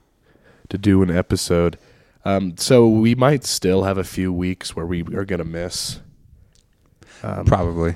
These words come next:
Speaker 1: but then we'll be roommates again, and
Speaker 2: And then
Speaker 1: we'll
Speaker 2: we'll
Speaker 1: do
Speaker 2: be
Speaker 1: it,
Speaker 2: good, and then
Speaker 1: and then we'll do it weekly.
Speaker 2: Exactly. And then it'll be so much easier again.
Speaker 1: Yes. Um,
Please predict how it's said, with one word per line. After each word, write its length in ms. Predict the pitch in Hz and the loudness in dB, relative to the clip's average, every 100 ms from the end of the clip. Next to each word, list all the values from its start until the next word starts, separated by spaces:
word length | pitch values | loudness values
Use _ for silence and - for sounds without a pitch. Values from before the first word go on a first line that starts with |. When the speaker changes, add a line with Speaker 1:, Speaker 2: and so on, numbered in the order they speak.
| - | -2
Speaker 1:
but 80 | - | 2
then 120 | 123 113 | 4 4
we'll 100 | 90 | 2
be 100 | 85 | -2
roommates 380 | 87 85 82 | -6 -10 -10
again, 260 | 87 87 85 - | -10 -8 -10 -8
and 100 | 101 | 0
Speaker 2:
And 60 | 110 | 4
then 80 | 101 | 6
Speaker 1:
we'll 80 | 95 | 6
Speaker 2:
we'll 40 | |
Speaker 1:
do 80 | 92 | 4
Speaker 2:
be 60 | 92 | 2
Speaker 1:
it, 20 | 90 | 0
Speaker 2:
good, 80 | 90 | -2
and 140 | 110 95 | -4 -2
then 60 | 95 | 0
Speaker 1:
and 80 | |
then 100 | 95 | -2
we'll 80 | 92 | -2
do 140 | 90 87 | -4 -6
it 80 | |
weekly. 420 | 87 87 - 87 80 _ | -6 -8 -6 -8 -8 _
Speaker 2:
Exactly. 500 | 110 95 92 92 92 | -6 -2 0 -2 -2
And 120 | 90 98 | -2 0
then 60 | |
it'll 80 | 104 | 0
be 80 | 95 | 0
so 180 | - 101 | -2 -2
much 200 | 92 - | -2 -2
easier 400 | 101 98 104 107 _ _ _ _ - | -2 -2 -2 -4 _ _ _ _ -4
again. 400 | 123 117 113 120 - - _ _ - | 0 2 2 0 -8 -20 _ _ -2
Speaker 1:
Yes. 560 | 92 85 - - - - _ _ | 0 0 -4 -10 -12 -18 _ _
Um, 420 | 90 87 90 87 | -2 0 -2 -6